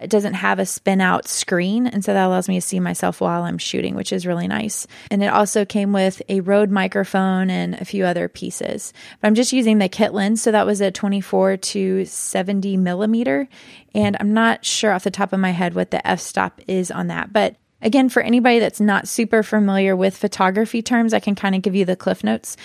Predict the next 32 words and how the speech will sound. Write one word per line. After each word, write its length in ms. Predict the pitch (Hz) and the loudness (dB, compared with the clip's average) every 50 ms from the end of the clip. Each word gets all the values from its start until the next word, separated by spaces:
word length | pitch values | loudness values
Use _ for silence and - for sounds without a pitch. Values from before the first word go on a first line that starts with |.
| - - - - | -20 -20 -18 -18
The 180 | - - - - | -14 -6 -2 0
f-stop 460 | 262 285 - - - 247 214 - - | 0 0 0 0 2 2 2 0 0
has 220 | 214 214 202 - | -2 -2 -2 -2
to 120 | - - 196 | -2 -4 -2
do 80 | 190 | 0
with 160 | 190 185 - - | 0 0 0 -2
your 120 | 185 - - | -4 -4 -4
aperture, 420 | - 185 - - 180 - - 190 | -4 -6 -6 -6 -6 -4 -2 0
and 100 | 185 180 | 0 0
that's 180 | 190 190 - - | 0 -2 0 2
how 80 | 220 | 2
much 160 | 214 202 190 - | 2 2 2 0
light 360 | 196 170 180 185 180 180 - | -2 0 2 2 2 0 0
you're 160 | - 190 185 | 0 -2 -2
letting 280 | 170 175 180 175 170 - | 0 0 -2 -2 -2 -4
into 240 | - 180 175 - | -4 -4 -4 -4
the 100 | 180 175 | -4 -4
camera. 320 | - - - 180 - - 202 | -4 -4 -4 -4 -4 -4 -4
So 160 | - - 214 | -2 -2 0
as 180 | - 196 190 - | 0 0 0 0
James 320 | - 214 208 208 208 190 | 0 2 2 2 2 2
mentioned, 360 | 196 190 185 - - 196 180 | 0 -2 -2 -2 -4 -2 0
that 120 | 180 - - | 0 0 0
will 100 | 202 202 | 0 0
give 160 | 180 190 180 | 0 0 0
you 100 | 196 185 | 0 0
the 100 | 185 180 | -2 -2
blurry 380 | 160 - 180 185 185 185 185 | -4 -2 -2 0 0 0 0
background 560 | 175 - 196 - - - - 208 196 185 185 190 | -2 0 -2 -2 -2 -2 -4 -2 -2 0 0 0
in 80 | 185 | -2
the 100 | 175 175 | -2 -2
back 460 | 165 170 165 170 220 302 - - - | -2 -2 0 0 0 0 -2 -8 -18